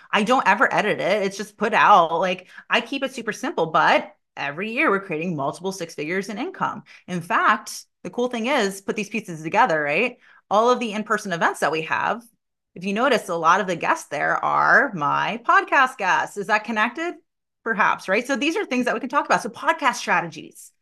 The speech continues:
Women come to me to be like, "Okay, I've been busting my ass. I record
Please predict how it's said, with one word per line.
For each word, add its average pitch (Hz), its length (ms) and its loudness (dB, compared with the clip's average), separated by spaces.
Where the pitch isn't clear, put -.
Women 240 260 -4
come 262 160 0
to 240 100 -10
me 233 120 -4
to 196 40 -4
be 180 120 -6
like, 160 220 -2
"Okay, 180 300 -2
I've 165 140 -2
been 151 140 -10
busting 160 260 -6
my 254 80 0
ass. 170 420 -2
I 170 60 -4
record 170 480 -4